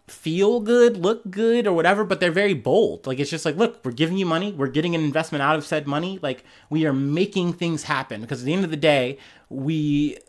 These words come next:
you know, we are an oil nation, we are wealthy in that, but we want to diversify, we want to make more. And, I mean, we are more than just a golden dick statue building that we're build-, you know, we're, we're more than that, okay?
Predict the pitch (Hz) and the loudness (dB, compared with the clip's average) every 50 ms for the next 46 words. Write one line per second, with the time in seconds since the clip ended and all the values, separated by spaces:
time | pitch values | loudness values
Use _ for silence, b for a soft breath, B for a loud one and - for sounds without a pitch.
0 | _ - - - - 156 156 143 135 127 131 143 143 135 123 123 120 - - 180 | _ -20 -20 -12 -4 -2 -2 -2 -2 -2 -2 -2 -2 -2 -2 -4 -4 -2 0 2
1 | 196 196 196 185 175 160 143 135 131 - - 135 127 147 151 123 127 127 123 120 | 4 4 4 4 2 0 -2 -2 -4 -4 -4 -4 -4 -4 -4 -4 -2 -2 -2 -2
2 | 117 113 113 113 117 135 135 160 175 175 - 190 175 165 143 127 123 117 117 117 | -4 -6 -8 -6 -4 -2 -2 -2 -4 -4 -6 -6 -4 -4 -4 -6 -8 -8 -8 -8
3 | 117 - - B B B B - 156 156 165 165 156 147 156 170 180 - - - | -10 -10 -14 B B B B -4 -2 -2 0 -2 -2 0 0 -2 -2 -4 -6 -4
4 | 196 196 190 175 208 262 320 302 - 185 143 - 123 113 113 120 120 127 139 156 | 0 0 0 2 2 0 0 0 -4 -6 -2 -2 -2 0 0 -2 -2 -2 0 -2
5 | 175 180 - - 214 208 208 220 220 - 196 196 226 285 320 233 131 - - 78 | -2 -2 -4 -4 -4 -2 -2 -4 -4 -4 -2 -2 0 0 0 0 -2 -4 -6 -8
6 | 87 135 135 135 131 131 131 127 120 123 135 143 147 143 143 143 139 135 156 175 | -6 -4 -4 -2 -2 -2 -4 -4 -4 -6 -4 -4 -4 -4 -4 -4 -4 -4 -4 -4
7 | 170 156 156 156 175 202 196 190 190 196 196 - 180 160 139 131 151 180 208 214 | -4 -2 -2 0 0 0 0 0 -2 -4 -6 -6 -8 -8 -4 -2 -2 -2 0 0
8 | 214 190 220 285 190 - - 143 113 120 - - - - 131 123 120 117 110 131 | -2 -2 -2 -6 -8 -8 -8 -8 -8 -8 -10 -12 -10 -8 -6 -6 -6 -6 -4 -4
9 | 131 123 120 120 123 117 120 120 101 101 123 117 107 117 117 113 110 110 - - | -4 -4 -4 -4 -4 -4 -4 -6 -6 -6 -8 -8 -8 -8 -8 -8 -10 -12 -12 -8
10 | 147 135 127 127 131 131 131 135 - - 131 151 165 196 233 262 294 349 359 214 | -8 -6 -6 -6 -6 -6 -6 -8 -10 -12 -14 -10 -6 -2 0 0 0 0 0 0
11 | 127 113 92 76 87 110 - - 185 208 294 339 | -2 -4 -6 -8 -10 -8 -2 0 0 0 0 -4